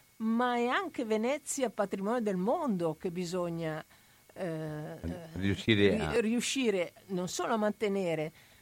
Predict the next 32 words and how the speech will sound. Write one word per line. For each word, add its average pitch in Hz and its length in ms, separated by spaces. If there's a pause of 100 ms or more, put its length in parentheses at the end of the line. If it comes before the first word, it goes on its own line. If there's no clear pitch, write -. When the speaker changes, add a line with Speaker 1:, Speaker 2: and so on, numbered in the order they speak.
(400)
Speaker 1:
e, 220 240
e, 202 360
e 208 200
la 214 140
città 320 400
di 269 140
Venezia 233 640
senza 269 440
cittadini 185 840 (360)
non 339 240
è 262 80
più 370 240
il 285 80
patrimonio 185 480
del 175 140
mondo, 165 580
è 226 240
un, 220 220
un, 214 440
un 233 200
rottame, 269 480
Speaker 2:
Museo. 131 500 (100)
Speaker 1:
eh, - 260
no, 285 100 (360)
un 311 120
museo, 220 480
un 247 100
rottame 302 500
che 285 140
mano 285 240
a 294 80
mano 285 640